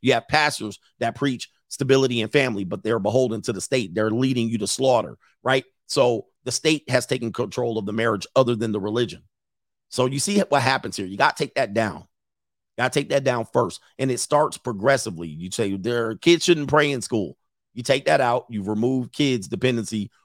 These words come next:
on, um, uh, you, you remove the religion from the kid. You start with the kid, not with the parent. The parent doesn't control that. You remove the religion from the kid. Then you start to demonize the religion. And there was a big atheist movement starting in the seventies, going into the two thousands,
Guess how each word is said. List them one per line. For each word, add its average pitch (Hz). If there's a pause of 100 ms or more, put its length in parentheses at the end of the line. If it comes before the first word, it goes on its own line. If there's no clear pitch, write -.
(160)
on, 113 (280)
um, 101
uh, 101 (280)
you, 120
you 127
remove 143
the 139
religion 123
from 117
the 107
kid. 90 (560)
You 104
start 135
with 117
the 120
kid, 104
not 110
with 123
the 143
parent. 113
The -
parent 135
doesn't 117
control 117
that. 87 (200)
You 113
remove 131
the 127
religion 120
from 107
the 98
kid. 95 (520)
Then 131
you 139
start 117
to 107
demonize 113
the 98
religion. 104
And 92
there 101
was 98
a 95
big 110
atheist 113
movement 113 (220)
starting 110
in 107
the 104
seventies, 120
going 117
into 113
the 110
two 120
thousands, 117